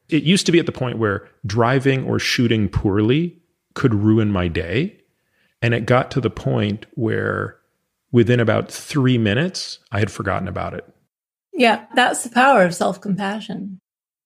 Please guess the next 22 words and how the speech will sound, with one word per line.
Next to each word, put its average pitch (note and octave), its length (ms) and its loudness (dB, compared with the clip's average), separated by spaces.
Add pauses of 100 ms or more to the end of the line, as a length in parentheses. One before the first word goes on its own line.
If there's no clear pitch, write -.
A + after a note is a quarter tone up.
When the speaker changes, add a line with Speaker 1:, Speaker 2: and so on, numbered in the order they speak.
(580)
Speaker 1:
I - 80 -2
think C#3+ 220 2
viscerally, F#2+ 800 2
it G2 80 -4
makes G2 280 -6
so - 220 -4
much G2+ 300 -4
sense G2 420 -4
using, F#2 680 -4 (320)
like G#2 120 2
I G2 40 2
said, F2+ 200 -2
the F2+ 80 -2
trivial G2+ 420 2
example F#2 540 0
of E2+ 180 -2 (160)
do G#2+ 120 4
you A#2 100 6
shoot B2 300 2
well G2+ 260 2
or F2 120 -2
not? G2 440 -2